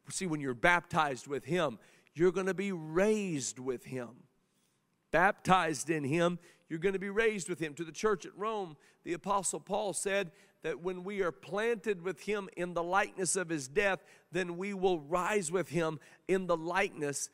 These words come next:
of his resurrection. That's what happens when you repent and are baptized in Jesus' name.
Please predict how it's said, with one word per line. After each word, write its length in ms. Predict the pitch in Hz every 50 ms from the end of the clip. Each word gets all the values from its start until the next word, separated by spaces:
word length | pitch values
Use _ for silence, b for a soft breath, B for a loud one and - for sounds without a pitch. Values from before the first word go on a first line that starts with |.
| b b b _ _
of 260 | 139 156 170 160 123
his 300 | 120 156 165 160 - -
resurrection. 800 | - 156 147 131 - 175 160 185 190 196 - - - 180 135 127
That's 280 | 113 143 151 156 - -
what 140 | 185 202 160
happens 420 | 143 156 151 - - 180 175 143
when 160 | 156 185 185
you 100 | 175 180
repent 580 | 180 170 180 - - - - 220 220 226 214 - -
and 200 | 190 190 180 180
are 100 | 180 175
baptized 720 | 156 - 196 202 214 202 - - - 185 180 185 165 - -
in 140 | 175 180 170
Jesus' 580 | 131 131 170 202 220 220 180 233 226 208 -
name. 460 | - 233 240 233 220 202 165 123 104